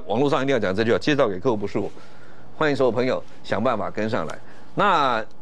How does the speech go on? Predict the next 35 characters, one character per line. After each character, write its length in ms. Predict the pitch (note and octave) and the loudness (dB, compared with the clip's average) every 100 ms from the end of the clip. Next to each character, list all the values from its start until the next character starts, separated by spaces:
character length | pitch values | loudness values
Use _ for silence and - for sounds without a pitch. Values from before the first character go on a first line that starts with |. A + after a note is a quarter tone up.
| - | 0
由 200 | D#3 G3+ | 4 4
于 140 | F3+ | 4
说 240 | F3+ G3+ G3+ | 4 4 4
我 140 | A2 | 2
还 200 | G#2+ C#3 | 2 2
是 140 | E3+ | 2
在 140 | G#3 D#3 | 2 2
公 360 | - F#3+ F#3+ | 4 2 2
司 240 | F#3+ F#3 F#3 | 0 2 4
的 80 | C#3+ | 4
体 200 | - G2+ | 2 0
制 160 | E3+ | 2
的 100 | A#2+ | 4
关 180 | G#2+ A2+ | 4 0
系， 140 | G2+ | 0
公 180 | G2 F3 | 0 2
司 120 | F#3 | 2
今 160 | F3+ F3+ | 2 2
天 160 | F3+ D3+ | 2 2
有 100 | B2 | 2
一 20 | |
个 120 | C3 | 4
非 120 | G3 | 4
常 160 | F3+ C#3+ | 4 4
重 160 | E3 | 2
要 140 | D#3 C#3+ | 4 4
的 80 | C3 | 4
案 100 | B2+ | 2
子， 80 | |
各 140 | G#2 C3 | 2 2
位 60 | |
看 180 | A#2 A#2+ | 2 0
清 180 | G#2 A2+ | 0 -2
楚 140 | G2+ | -2
啊。 100 | D2+ | -4